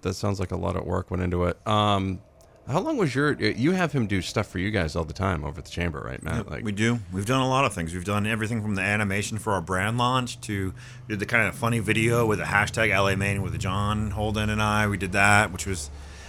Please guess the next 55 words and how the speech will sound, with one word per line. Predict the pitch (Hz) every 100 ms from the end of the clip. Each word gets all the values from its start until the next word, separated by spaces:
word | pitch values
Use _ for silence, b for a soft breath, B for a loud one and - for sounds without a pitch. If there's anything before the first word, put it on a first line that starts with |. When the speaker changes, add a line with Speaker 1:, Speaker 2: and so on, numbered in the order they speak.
| B
Speaker 2:
which | -
was | 123 -
fun. | 160 147 147 147
You | 127
know, | 113 113 110
he | 120
did, | 117 113
he, | 131 123 -
you | 131
know, | 117
worked | 113 131 -
with | 110
me. | 117 123
We | 104
did | 104
our | 101
ci-, | 92 120 -
my | 101
city | 95 107
council | - 101 113 135
videos, | 120 127 127 127 127 123 113
which | 101 95
are | 92 90
kind | - 98
of | 95 87
more | 98 95
of |
a | 92
personal, | - 104 98 117 117 113 - B B B B 113
uh, | 107 104
storytelling | - 110 110 120 113 113
opportunity. | 113 107 - 117 117 113 117
And, | 113 82 78 - b b b b
um, | 92 85 82 80 82
certainly | - 104 101 98
he, | 101 104 -
we're | 107
gonna | 101
debut | 92 101 90 98 104
the | 92
Z | 85 98
one | 101
oh | 92
five | 101 98
five, | - 98 98 104 92
now | 90 90 90
Maine's | 90 92 95 85
Big | 82 92 87
Z | 82 98 104
transitional | 107 101 92 92 - 113 110
video | 110 113 113 113 113 113
at | 80 -
the | -
Chamber | 101 98 90
Breakfast. | 95 - - 151 - -